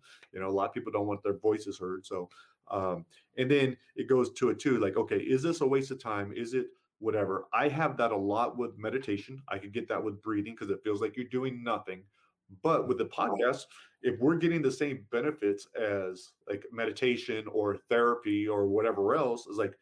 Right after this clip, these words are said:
well, no, we're, we're doing something productive. We're being, you know, we're, we are being productive. We're, we're being positive,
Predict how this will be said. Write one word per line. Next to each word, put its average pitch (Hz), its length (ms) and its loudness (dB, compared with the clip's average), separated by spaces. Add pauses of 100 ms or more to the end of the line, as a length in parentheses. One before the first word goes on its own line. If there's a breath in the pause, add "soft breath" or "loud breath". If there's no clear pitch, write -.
(160)
well, 202 160 0
no, 240 160 -4
we're, 170 260 2
we're 170 140 2
doing 185 220 0
something 135 440 -6
productive. 107 560 -2
We're 113 120 0
being, 135 340 -4 (400 soft breath)
you 107 80 -8
know, 104 140 2
we're, 117 220 2
we 127 160 2
are 135 120 4
being 156 200 2
productive. 127 560 0
We're, 117 200 -4
we're 113 180 -6
being 120 240 -8
positive, 110 520 -2